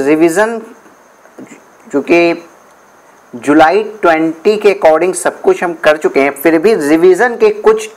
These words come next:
topics daily basis पे channel पे डाले जाएं for the purpose of tax, income टैक्स के रिवीजन के लिए।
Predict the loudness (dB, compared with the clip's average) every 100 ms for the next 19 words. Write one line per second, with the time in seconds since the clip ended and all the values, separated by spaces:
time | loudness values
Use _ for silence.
0 | 0 0 2 -2 -4 -4 0 2 2 0
1 | -2 -2 -2 -2 -4 -18 _ _ -2 0
2 | 0 0 0 2 2 2 0 -2 -6 -12
3 | -20 _ _ -20 _ 0 2 2 2 2
4 | 2 2 2 0 -2 -6 0 0 0 -14
5 | -10 -2 -2 2 0 0 0 0 0 -2
6 | 0 0 0 -2 -2 -4 -2 -4